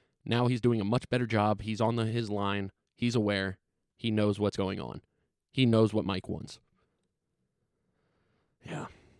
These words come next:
Uh, just some kind words from Matt Painter talking about, uh, Mackenzie Mbako taking his steps recently. Um, yeah, I was appreciative of it before the game. <laughs> Now I just wish, uh,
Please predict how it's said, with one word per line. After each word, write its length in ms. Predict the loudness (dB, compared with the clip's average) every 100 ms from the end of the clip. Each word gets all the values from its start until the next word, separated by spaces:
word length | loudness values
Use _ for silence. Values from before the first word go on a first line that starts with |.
| _ _ _ -10
Uh, 160 | -4 -2
just 180 | -2 -2
some 180 | -4
kind 260 | -2 -2 0
words 320 | 2 2 0
from 140 | -2 -4
Matt 160 | -2 -2
Painter 340 | -2 -2 -2
talking 280 | 0 -2 0
about, 360 | -4 -4 -4
uh, 160 | -4 -4
Mackenzie 400 | -4 -2 -4 -2
Mbako 420 | -2 -2 -2 -2
taking 220 | -2 -4 -6
his 100 | -6
steps 300 | -4 -4 -4
recently. 500 | -6 -4 -4 -4 -6 _ _ _ -8
Um, 400 | -4 -4 -4 -8 _ _ -6
yeah, 220 | -2 0
I 40 |
was 100 | 0
appreciative 540 | 0 -2 0 -2 -2 -2
of 160 | -2
it 120 | -2
before 260 | -2 -2 -2
the 80 | -2
game. 320 | -2 -2 -2 _ _ _ _ -20
<laughs> 40 | -20 -20 _ _ _ _ -6
Now 160 | -4
I 60 | -4
just 240 | -4 -4
wish, 240 | -4 -2 0
uh, 140 | -2